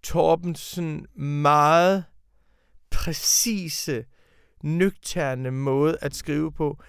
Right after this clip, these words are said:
men samtidig evne til at beskæftige sig med det allerstørste i tilværelsen. Han skriver, "Det er da mindre oprørende at få sin mulige og til slut uundgåelige død annonceret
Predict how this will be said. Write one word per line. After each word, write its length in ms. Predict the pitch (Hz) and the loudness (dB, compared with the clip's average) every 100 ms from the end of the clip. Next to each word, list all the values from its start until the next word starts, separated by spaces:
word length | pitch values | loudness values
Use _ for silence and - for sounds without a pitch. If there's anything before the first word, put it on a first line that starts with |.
| - - | -20 -2
men 200 | 170 185 | 0 2
samtidig 760 | - - 208 226 - 208 190 - | 2 2 2 0 -4 -2 -2 0
evne 260 | 170 196 | 0 0
til 140 | - 180 | 0 -4
at 80 | |
beskæftige 440 | 156 143 175 156 160 | -6 -6 -6 -6 -6
sig 120 | 156 | -4
med 80 | 156 | -4
det 80 | - | 0
allerstørste 640 | 180 170 143 160 151 - | 0 0 -2 -4 -4 -6
i 40 | 131 | -8
tilværelsen. 600 | 147 147 139 104 - 90 - - - - - - - - - - - _ | -6 -4 -4 -6 -14 -18 -20 -20 -20 -20 -20 -20 -20 -20 -20 -20 -20 _
Han 200 | - 175 | -4 -2
skriver, 520 | 151 - 240 240 139 104 _ _ _ _ - - - | -4 -2 0 0 -2 -6 _ _ _ _ -20 -16 -2
"Det 180 | 214 226 | 0 0
er 200 | 165 220 247 - | 0 0 0 0
da 160 | 214 214 - | 0 0 -6
mindre 580 | 170 185 220 - 196 175 - | 0 0 0 0 0 0 0
oprørende 680 | 175 196 139 113 87 - 101 101 _ _ _ - | 0 0 -4 -4 -6 -12 -18 -20 _ _ _ -8
at 140 | 170 | -8
få 200 | - 175 | -6 -6
sin 300 | 175 180 170 | -6 -6 -4
mulige 600 | 165 180 208 226 190 143 127 - - - _ | -2 -2 -2 -4 -4 -6 -10 -20 -20 -20 _
og 160 | - 160 | -6 -4
til 160 | 180 | -4
slut 320 | 156 190 214 - - - _ | -4 -4 -4 -6 -20 -20 _
uundgåelige 1200 | 233 247 262 208 202 160 226 233 214 185 170 160 147 - | 4 4 6 6 6 4 8 8 6 2 -2 -6 -10 2
død 420 | 233 220 160 117 - | 6 6 4 -4 -6
annonceret 920 | 143 160 151 147 - 220 175 113 90 | -2 0 -2 -2 -2 0 -2 -4 -8